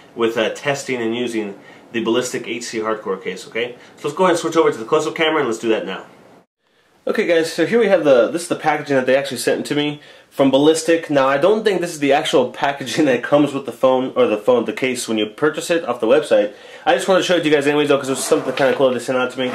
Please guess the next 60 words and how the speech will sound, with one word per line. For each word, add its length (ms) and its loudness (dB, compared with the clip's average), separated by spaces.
It's 120 -2
probably, 220 4
I 20 -8
think 140 0
they 40 0
only 140 2
send 180 -2
this 120 -4
to 100 -4
reviewers 440 0
whenever, 300 2
or 140 2
the, 180 -2
like, 160 -2
different 240 -10
members 300 -2
of 80 -8
the 40 -14
press 300 0
when 100 -6
they 60 -8
get 240 -2
a 160 -4
sample 360 -2
of 40 -2
the 60 -6
Ballistic 280 -6
case. 280 -6
It's 140 -4
basically 320 2
like 100 0
a 60 -6
cooler. 340 2
When 120 0
you 40 -12
pop 200 -2
it 20 0
open, 280 -2
you 40 -2
got, 140 4
like, 100 -4
a 60 -18
chrome 160 -4
little 180 -4
package 300 -4
in 80 -6
here, 240 -4
and 220 -2
here 200 2
is 260 -2
the 40 -6
case. 320 -6
So 300 2
let's 100 -2
put 140 -2
this 100 0
box 300 0
to 60 -2
the 60 0
side. 400 2